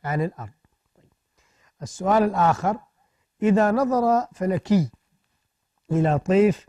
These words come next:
مجرة، وجد أن هناك خطًا لطيف الأكسجين بطول موجي خمسمية وخمسة وعشرين نانومتر،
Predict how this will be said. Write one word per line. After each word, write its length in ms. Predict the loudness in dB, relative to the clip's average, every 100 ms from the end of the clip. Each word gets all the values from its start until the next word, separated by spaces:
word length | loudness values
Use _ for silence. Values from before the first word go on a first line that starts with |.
| -2
مجرة، 520 | 0 2 2 0 -4 _ _ _ _ -6
وجد 360 | -2 0 0 -2
أن 180 | -4
هناك 440 | -4 -4 -4 -4 -8
خطًا 600 | -10 -8 -8 _ -6 -4
لطيف 500 | -4 -8 -6 -4 -4
الأكسجين 640 | -8 -12 -8 -2 -2 -2 -6 _ _ _ _ -12
بطول 500 | -12 -8 -6 -2 -2
موجي 520 | -2 -2 -2 -2 -6
خمسمية 500 | -8 -12 -10 -8 -8
وخمسة 380 | -8 -10 -10 -10
وعشرين 400 | -12 -10 -10 -8
نانومتر، 580 | -8 -10 -10 -8 -10